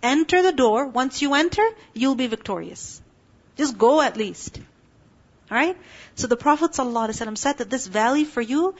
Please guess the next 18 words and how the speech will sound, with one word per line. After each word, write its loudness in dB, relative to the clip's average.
is 0
like -2
the -4
door 2
was -4
for -12
the -8
Bani -6
Israel. -10
Just -2
go 4
through 2
it. -2
Once -2
you've -6
crossed 2
this -2
valley, 4